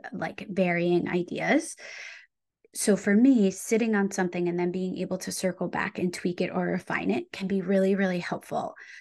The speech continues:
So I want to extend that invitation to you that this does not have to be set in stone. Um, it is meant to shift and,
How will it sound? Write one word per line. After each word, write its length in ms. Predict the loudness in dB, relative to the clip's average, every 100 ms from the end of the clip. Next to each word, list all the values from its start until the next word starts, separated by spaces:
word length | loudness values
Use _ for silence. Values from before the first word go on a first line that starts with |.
| 0
So 140 | 4
I 80 | 6
want 320 | 6 4 2
to 280 | 0 0 0
extend 540 | -2 -8 -2 2 2 2
that 260 | 0 0
invitation 600 | -2 -2 -4 -4 -6 -6 -4
to 120 | 2
you 320 | 4 4 2 -2 -14 -8 0
that 200 | 0 4
this 220 | 2 2
does 180 | -2 2
not 140 | 0
have 220 | 0 -4
to 80 | 0
be 340 | 4 4 4 -2 -12 -10
set 260 | 0 2
in 140 | 2 0
stone. 500 | -2 -4 0 0 0 -6 -8 -2
Um, 180 | -2 2
it 140 | 4
is 180 | 6 6
meant 280 | 4 2 0
to 100 | -4
shift 400 | 0 0 -2 -4
and, 340 | 0 2 0